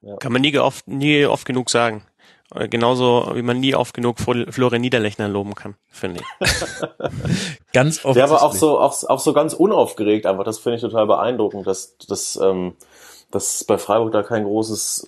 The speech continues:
Speaker 1: Aufheben drum gemacht wird, sondern dass die einfach ihre Punkte holen. Und auch jetzt in Wolfsburg musst du halt auch erstmal gewinnen als S C Freiburg. Und das, das nehmen die aber so mit und, ähm, stehen dann plötzlich da und haben dann, ja, wie ihr sagt, am achtundzwanzigsten Spieltag sind sie dann wahrscheinlich schon raus aus dem Abstiegskampf, auch rechnerisch. Also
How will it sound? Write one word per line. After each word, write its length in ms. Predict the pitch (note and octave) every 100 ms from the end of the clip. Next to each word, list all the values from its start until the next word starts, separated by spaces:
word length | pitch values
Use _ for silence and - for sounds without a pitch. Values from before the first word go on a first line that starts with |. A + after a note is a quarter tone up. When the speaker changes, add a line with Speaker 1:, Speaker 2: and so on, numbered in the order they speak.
| -
Speaker 1:
Aufheben 500 | G#2 A#2+ C3 B2+ B2
drum 160 | B2
gemacht 380 | A#2 A#2 A#2 -
wird, 180 | A#2 A2+
sondern 220 | A2 G#2+
dass 120 | G#2
die 100 | -
einfach 180 | G2+ G2+
ihre 160 | G2 F#2
Punkte 400 | A#2+ B2+ B2+ B2
holen. 280 | A#2+ A#2+
Und 120 | A#2 G2+
auch 160 | -
jetzt 200 | G#2+ G#2
in 160 | G2 G2
Wolfsburg 440 | G2 A#2 - A#2
musst 180 | A2+ A2+
du 60 | G#2+
halt 80 |
auch 100 | -
erstmal 240 | G#2 G#2+ G2
gewinnen 300 | F#2 G#2 B2+
als 100 | B2
S 200 | A#2+ -
C 120 | B2
Freiburg. 480 | A#2+ A2 A#2 A#2+ A#2+
Und 120 | G#2
das, 240 | G#2 - - - - -
das 100 | A2
nehmen 220 | B2+ C#3+
die 100 | C#3
aber 160 | A#2 A#2
so 140 | A2
mit 280 | C#3 G3+ -
und, 400 | - C#3 C3+ -
ähm, 320 | - A#2+ A#2+
stehen 300 | G2 - B2
dann 100 | C3+
plötzlich 340 | B2+ B2+ B2+ A#2+
da 180 | A#2 A#2+
und 140 | A#2
haben 120 | A2+
dann, 180 | A2+ A2+
ja, 240 | A#2+ G2+
wie 100 | G2+
ihr 160 | G2+ G2+
sagt, 300 | G2+ G#2 -
am 100 | F2
achtundzwanzigsten 560 | - - G#2 F#2+ F#2 F#2+
Spieltag 400 | - G2+ G#2+ F#2+
sind 160 | G#2
sie 100 | G2
dann 300 | F#2+ F#2+ F#2+
wahrscheinlich 300 | - G#2 G2
schon 100 | G#2+
raus 220 | F#2 G#2+
aus 100 | G#2
dem 80 | G2
Abstiegskampf, 580 | - - - - F2 E2+
auch 160 | - -
rechnerisch. 440 | G2 E2+ E2 -
Also 240 | - F2